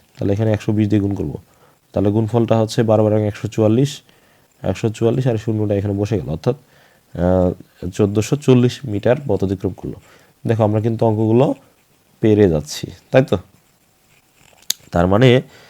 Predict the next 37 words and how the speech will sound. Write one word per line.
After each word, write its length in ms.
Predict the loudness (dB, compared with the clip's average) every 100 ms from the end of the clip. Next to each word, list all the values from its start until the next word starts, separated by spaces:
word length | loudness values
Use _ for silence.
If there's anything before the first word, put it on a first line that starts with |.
| _ -10
আহ, 240 | -4 -4
আমরা 420 | -2 2 6 8 8
যদি 360 | 4 4 2 0 -2
প্রতি 220 | 0 2
সেকেন্ডে 440 | 0 0 2 2 2
কতটুকু 360 | 2 2 2
যাই, 280 | 4 4 4
আহ, 800 | 0 -8 _ _ _ -2 2 2
বারো 320 | 6 6 8
meter 260 | 2 2 0
per 120 | 0 -2
second, 220 | 0 0 -2 _ _ _ _
তাহলে 200 | -2 -2
প্রতি 280 | 0 0 0
সেকেন্ডে 340 | 0 0 0
বারো 520 | 4 6 6 6 4 0 _ _ _
meter 400 | -4 0 6 6 6 4
per 160 | 4 4 0
second, 300 | 2 2 0 -6 _ _ _ _
হ্যাঁ, 220 | 4 4
অথবা, 600 | 4 0 2 6 6 4 0
আহ, 120 | -6 -8 -10 -2
এই-, 240 | 0 2
এইভাবে 440 | 4 4 4 4 4
যদি 160 | 4
meter 200 | 2 0
per 120 | -2 -2
second 240 | -2 0
না 60 | 2
লিখতে 260 | 0 0 2
চাও, 180 | 2 0 -8 -20 _ -6
তাহলে 160 | -4 2
এম 260 | 2 2
স্ল্যাশ 600 | -2 0 4 4 2 -10 0
এস 240 | 4 4
দিই 200 | 4 4
আমরা, 260 | 4 0